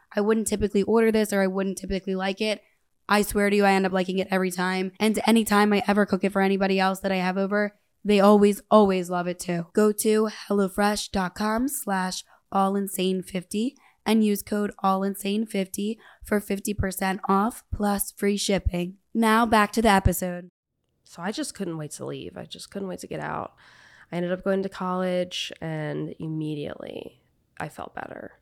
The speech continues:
Speaker 1: So you were living on campus at college?
Speaker 2: Yes.
Speaker 1: Okay.
Speaker 2: Yes. I was living in the dorms,
Speaker 1: Mm-hmm.
Speaker 2: and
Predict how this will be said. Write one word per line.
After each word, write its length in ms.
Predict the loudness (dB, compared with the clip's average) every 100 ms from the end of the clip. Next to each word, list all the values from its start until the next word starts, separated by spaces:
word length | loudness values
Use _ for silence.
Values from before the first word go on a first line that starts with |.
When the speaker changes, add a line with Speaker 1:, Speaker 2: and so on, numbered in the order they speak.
| _ -10
Speaker 1:
So 120 | -6
you 300 | -4 -6 -8
were 340 | -6 -6 -6
living 320 | -6 -6 -6 -8
on 200 | -8 -10
campus 580 | -10 -10 -10 -10 -12 -14
at 140 | -12
college? 300 | -10 -8 -6
Speaker 2:
Yes. 420 | -6 -8 -10 -12
Speaker 1:
Okay. 120 | -14 -16 _
Speaker 2:
Yes. 420 | -12 -10 -10 -16 -12
I 140 | -8 -8
was 160 | -6
living 200 | -6 -4
in 100 | -4
the 60 | -2
dorms, 720 | -2 -2 -4 -6 -8 -12 -14
Speaker 1:
Mm-hmm. 180 | -12 -8
Speaker 2:
and 540 | -8 -6 -8 -8 -12